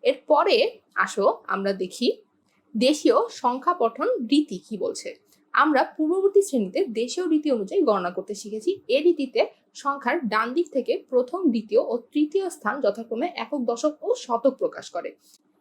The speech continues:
এরপরে আমাদের চতুর্থ, পঞ্চম, ষষ্ঠ, সপ্তম ও অষ্টম স্থানকে যথাক্রমে হাজার, অযুত, লক্ষ ও নিযুত ও কোটি বলা হয়। এখানে দেখো, এই যে আমাদের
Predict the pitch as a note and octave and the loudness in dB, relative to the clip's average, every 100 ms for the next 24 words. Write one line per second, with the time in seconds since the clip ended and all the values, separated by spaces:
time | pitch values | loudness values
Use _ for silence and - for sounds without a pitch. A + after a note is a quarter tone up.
0 | _ C4 E4 D#4+ B3+ F#3+ A#3 G#3+ B3+ C4+ | _ 4 4 4 4 4 2 -2 -6 -2
1 | C4+ B3+ D#4 - B3 G4 A3+ A3+ A3+ F4 | -2 0 -2 0 0 2 0 -2 -6 -6
2 | - A#3+ A3 - B3 G#4+ - G#3+ - A3+ | -6 -8 -8 -4 -2 -2 -2 -2 0 -2
3 | F#4 B3 - A3+ - F#4+ E4+ - F#3+ F#3+ | 0 0 0 -2 -4 -8 -6 -2 -2 0
4 | G4+ G4 - A3+ A3+ F#3+ C#4+ G4 - A3+ | 2 2 0 -4 -6 -2 -2 -4 -2 -2
5 | G#3+ G#3 C#4+ - A3+ G#3 A3 E4 - F#3 | 2 2 2 -2 -6 -4 -2 -4 0 0
6 | F#3+ - E4 C4 C4+ A3+ A3+ A3+ A3+ G#4+ | 0 -4 -4 -4 -6 -4 -4 -2 2 2
7 | - - - D#4+ F4+ C4+ F3 D#3+ E3 - | 4 0 0 0 2 2 2 -4 -6 -12
8 | _ _ - _ _ - D4 G4+ G#4 G#3 | _ _ -20 _ _ -2 2 4 4 2
9 | - G3 - A3 A#3+ C4+ B3+ D4 | -2 -8 -4 -2 0 -2 0 0